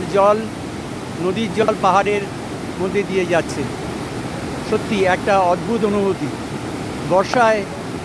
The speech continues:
এই নর্থ বেঙ্গলে এসে সত্যি একটা বিরাট কিছু প্রাপ্তি হলো। তাই আমি সবাইকে অনুরোধ করব, বর্ষায় একবার নর্থ বেঙ্গলে আসুন।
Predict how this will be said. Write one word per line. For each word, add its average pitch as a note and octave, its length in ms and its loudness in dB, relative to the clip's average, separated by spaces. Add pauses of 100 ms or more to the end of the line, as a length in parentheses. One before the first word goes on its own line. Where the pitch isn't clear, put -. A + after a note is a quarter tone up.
(260)
এই F3+ 160 0
নর্থ F#3+ 260 0
বেঙ্গলে G#3+ 340 2
এসে G#3+ 200 2
সত্যি G#3 340 -2
একটা G3+ 240 0
বিরাট G3+ 360 4 (120)
কিছু F#3+ 200 -4
প্রাপ্তি F#3 380 0
হলো। C#3 220 0 (760)
তাই G3 200 4
আমি A3 140 2
সবাইকে A3+ 400 4
অনুরোধ A#3+ 340 4
করব, A3 220 4 (580)
বর্ষায় G3+ 400 2
একবার G3 280 2
নর্থ F#3 220 0
বেঙ্গলে E3 300 0
আসুন। D3 300 0